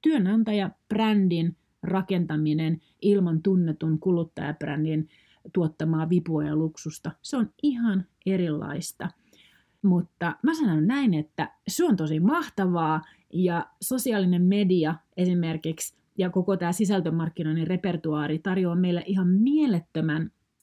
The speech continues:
hyviä kustannustehokkaita mahdollisuuksia. Mut toisaalta se vaatii meiltä myös just sitä, sitä systemaattisuutta, sitä sinnikkyyttä ja sitä ymmärrystä siitä, että tää ei oo kampanjointia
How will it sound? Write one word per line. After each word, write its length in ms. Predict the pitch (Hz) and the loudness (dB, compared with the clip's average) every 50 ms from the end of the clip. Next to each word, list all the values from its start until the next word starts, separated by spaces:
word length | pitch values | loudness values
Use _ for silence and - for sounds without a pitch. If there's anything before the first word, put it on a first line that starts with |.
| - 175 | 0 2
hyviä 320 | 208 208 175 185 180 170 | 2 4 4 2 2 0
kustannustehokkaita 960 | 175 - 262 247 - - 175 175 160 - - 170 175 170 - 185 170 165 175 | 0 -4 -4 -4 -2 -2 0 0 0 0 0 -2 -2 -2 -2 -4 -4 0 2
mahdollisuuksia. 960 | 180 202 226 226 220 185 156 160 160 165 - - - 160 - - - 175 180 - - - - - - - | 2 4 4 4 2 2 2 0 -2 -2 -4 -4 -6 -6 -6 -4 -4 -4 -4 -4 -8 -14 -20 -10 -4 0
Mut 120 | 190 185 - | 0 0 2
toisaalta 340 | 339 381 415 403 320 240 196 | 2 2 2 2 0 0 0
se 140 | 196 214 | 0 0
vaatii 400 | 214 269 285 277 - - 170 165 | 2 2 0 0 0 0 0 2
meiltä 340 | 170 180 185 185 175 156 160 | 2 4 4 2 2 0 2
myös 340 | 170 175 180 170 165 - - | 2 2 2 2 0 0 -2
just 180 | 170 160 - - | -2 -2 -2 -4
sitä, 280 | 160 - - 151 156 - - - - - - _ - | -4 -4 -2 -4 -4 -6 -10 -20 -20 -20 -20 _ -6
sitä 200 | - 160 156 175 | -4 -2 -2 -2
systemaattisuutta, 1400 | - - 330 349 339 - - 240 208 190 180 - _ _ - 214 196 196 185 - - 185 175 190 180 170 - 160 160 | -2 0 0 0 0 0 0 2 2 2 0 -2 _ _ 2 4 4 4 2 -2 -2 -2 0 0 -2 -2 -4 -6 -6
sitä 140 | - 185 | -4 -4
sinnikkyyttä 1000 | 180 - - - 262 269 254 247 208 175 160 160 _ - - 165 175 175 _ - | -6 -4 -2 0 2 4 4 4 4 4 2 0 _ -4 -4 -4 -4 -4 _ -4
ja 80 | 156 190 | -4 -4
sitä 160 | 185 - - - | -4 -4 -2 0
ymmärrystä 720 | 359 403 440 427 302 214 277 - 160 160 - - - 165 | 0 0 0 2 0 0 2 0 -2 -2 -4 -4 -6 -6
siitä, 520 | - - - 185 175 160 151 151 151 156 - - _ _ _ _ _ _ _ | -4 0 0 2 2 2 0 0 -2 -6 -6 -8 _ _ _ _ _ _ _
että 560 | - 165 151 - _ _ _ - 160 160 165 - _ _ _ _ _ _ _ | -4 -4 -4 -4 _ _ _ -6 -4 -4 -4 -6 _ _ _ _ _ _ _
tää 180 | - 202 185 190 | -2 0 0 0
ei 280 | - 240 277 262 214 208 | 2 2 2 4 4 2
oo 120 | 196 - - | 0 -2 -2
kampanjointia 1040 | - 302 294 226 185 - - 135 151 - - - - - 220 214 - - - 247 | 0 0 2 0 0 -2 -6 -6 -6 -6 -8 -8 -4 -2 -2 -2 -2 -4 -8 -8